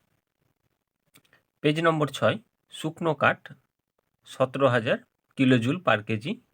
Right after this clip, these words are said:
কয়লা পনেরো হাজার থেকে চৌত্রিশ, ডিজেল চুয়াল্লিশ,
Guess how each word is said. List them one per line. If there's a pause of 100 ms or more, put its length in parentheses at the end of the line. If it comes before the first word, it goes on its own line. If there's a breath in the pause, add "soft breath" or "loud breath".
(160)
কয়লা (320)
পনেরো
হাজার
থেকে (720 soft breath)
চৌত্রিশ, (140)
ডিজেল (100)
চুয়াল্লিশ,